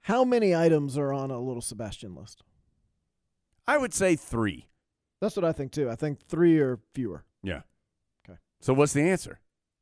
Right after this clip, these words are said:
Speaker 2: Is this a mini Sebastian list?
Speaker 1: I feel like
Speaker 2: Little
Speaker 1: I'm,
Speaker 2: Sebastian list?
Speaker 1: I'm gonna cut it down so that it meets Little Sebastian criteria because I think we need that today.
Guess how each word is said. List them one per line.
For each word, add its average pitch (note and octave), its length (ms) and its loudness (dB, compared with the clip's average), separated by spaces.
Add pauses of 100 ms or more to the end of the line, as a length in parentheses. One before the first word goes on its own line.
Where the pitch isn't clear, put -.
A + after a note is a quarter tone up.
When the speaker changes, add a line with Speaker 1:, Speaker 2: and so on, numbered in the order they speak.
(320)
Speaker 2:
Is B2+ 240 4
this C3 180 2
a B2+ 60 4
mini B2+ 180 2
Sebastian C3 560 0
list? G3+ 240 -8
Speaker 1:
I F#3 60 2
feel A#3+ 200 6
like G#3 180 4
Speaker 2:
Little F3 180 8
Speaker 1:
I'm, F3 40 6
Speaker 2:
Sebastian E3+ 480 0
list? F#3 160 -8
Speaker 1:
I'm F#3 140 2
gonna G#3+ 180 4
cut F#3+ 220 4
it E3+ 120 4
down D#3+ 280 2
so D#3+ 160 2
that D3+ 100 2
it D3 100 0
meets D#3 220 0
Little C#3+ 160 0
Sebastian C3+ 480 -6
criteria D3 640 -2 (760)
because D3 280 0
I C#3+ 80 0
think D3+ 180 -4
we C#3+ 120 2
need D#3 220 0
that F#2+ 160 -8
today. F2+ 280 -12